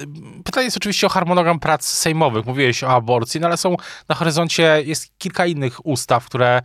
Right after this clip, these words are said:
powinny przychodzić przez Sejm i przez rząd, y, jeśli już nie przeszły, y, do, do czerwca, tak? Jedna, jedna sprawa, która wydaje mi się dosyć oczywista, to jest składka z-, składka zdrowotna, tak?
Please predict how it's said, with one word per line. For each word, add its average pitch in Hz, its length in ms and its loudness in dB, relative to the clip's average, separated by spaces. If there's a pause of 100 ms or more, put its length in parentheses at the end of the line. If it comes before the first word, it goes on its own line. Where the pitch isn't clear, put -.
(320)
powinny 151 480 0
przychodzić 113 440 -2
przez - 320 -4
Sejm 120 340 0 (380)
i 135 80 -10
przez 113 200 -4
rząd, 117 480 0
y, 110 280 0
jeśli - 260 -8
już 107 120 -8
nie 113 80 -6
przeszły, - 400 -2
y, 120 60 -2 (540)
do, 120 460 2
do 131 120 -2
czerwca, 127 480 -2
tak? 113 220 -6
Jedna, 139 320 0 (340)
jedna 139 180 -2
sprawa, 139 280 0
która 135 180 -2
wydaje 131 200 0
mi 127 80 -4
się 131 140 -2
dosyć 120 260 -4
oczywista, 120 400 -6
to 131 100 -4
jest 123 100 -4
składka - 400 -6
z-, - 200 -14
składka - 420 -2
zdrowotna, 98 600 -4
tak? 113 240 -2